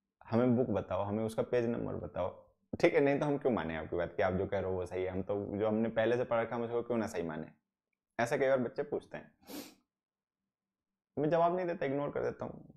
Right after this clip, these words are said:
कमेंट देख देता हूँ और मतलब WhatsApp मैसेज, मैसेज देख लेता हूँ, रिप्लाई नहीं करता। क्या, कहाँ उलझना है? मेरे पास इतना टाइम थोड़ी कि मैं तुम्हें जस्टिफाई करता घूमूं, ठीक है? मैं आंसर बता दिया, यही बड़ी बात है।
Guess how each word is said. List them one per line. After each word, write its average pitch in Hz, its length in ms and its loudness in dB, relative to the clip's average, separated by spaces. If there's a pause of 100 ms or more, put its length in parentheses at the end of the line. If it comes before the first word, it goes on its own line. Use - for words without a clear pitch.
(420)
कमेंट 113 280 2
देख 123 140 0
देता 127 260 -4
हूँ 90 260 -6
और 85 320 -6
मतलब 90 440 -2
WhatsApp 95 280 -2
मैसेज, 95 500 -4
मैसेज 113 300 -2
देख 139 160 -2
लेता 117 200 -4
हूँ, 107 80 -2
रिप्लाई 117 220 -2
नहीं 127 140 -6
करता। - 280 -10 (140)
क्या, - 220 -6 (200)
कहाँ 220 240 6
उलझना 87 340 2
है? 101 140 -4
मेरे 139 140 0
पास 180 160 -2
इतना 175 220 -2
टाइम 165 220 0
थोड़ी 156 240 2
कि 160 80 0
मैं 147 140 -2
तुम्हें 139 220 -2
जस्टिफाई 120 380 -2
करता 113 240 -2
घूमूं, 107 240 0 (120)
ठीक 147 120 -4
है? - 160 -4 (560)
मैं - 120 -2
आंसर 139 340 2
बता 151 220 2
दिया, 151 160 4
यही 123 140 6
बड़ी 139 220 2
बात 131 220 0
है। 131 140 -8